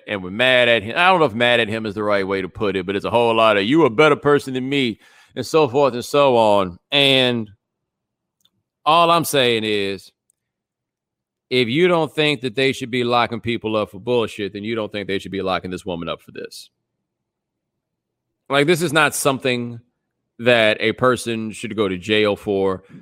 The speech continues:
This is not something that our overburdened court system should be dealing with.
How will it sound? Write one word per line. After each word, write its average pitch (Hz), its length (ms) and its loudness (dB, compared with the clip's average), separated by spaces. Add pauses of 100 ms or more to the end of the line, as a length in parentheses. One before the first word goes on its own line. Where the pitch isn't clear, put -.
(120)
This 139 180 -2
is 143 100 -2
not 131 240 0
something 113 540 -2
that 104 340 2
our 95 240 2
overburdened 104 680 2
court 113 280 0
system 107 800 -8
should 117 240 -6
be 110 100 -4
dealing 95 440 -2
with. 98 280 2